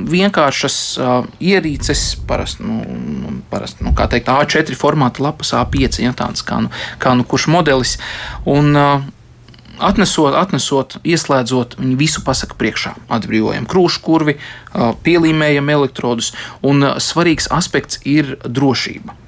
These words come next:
Un, ā, tas brīdis, kad viņš saka nepieskarties cietušajam, tad mēs to arī daram. Ja, tātad tas cilvēks, kas ir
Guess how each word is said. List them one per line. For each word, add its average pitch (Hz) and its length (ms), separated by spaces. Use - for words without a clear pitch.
Un, 139 300
ā, 127 120
tas 131 200
brīdis, 156 380
kad 143 180
viņš 127 200
saka 147 420
nepieskarties 143 880
cietušajam, - 580
tad 139 200
mēs 127 180
to 131 160
arī 117 160
daram. - 400
Ja, 131 160
tātad - 360
tas - 180
cilvēks, 170 420
kas - 200
ir - 160